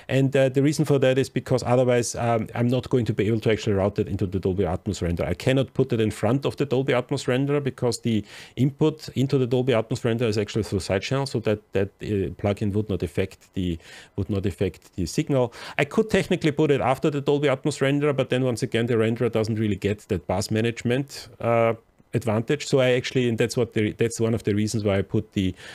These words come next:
uh, the bed into its own track so that I could actually add that bed, that bus management. So we're going to add it to the Atmos bed, uh, and we're going to simply search for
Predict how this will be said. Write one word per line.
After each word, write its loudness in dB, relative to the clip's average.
uh, 0
the 0
bed 0
into -2
its -2
own 0
track 0
so 0
that 0
I 0
could 0
actually -4
add -2
that -4
bed, -2
that -4
bus -6
management. -4
So 0
we're 4
going 2
to 2
add 4
it -2
to -2
the 0
Atmos -2
bed, 0
uh, 2
and 0
we're 2
going 0
to -6
simply 0
search -2
for -2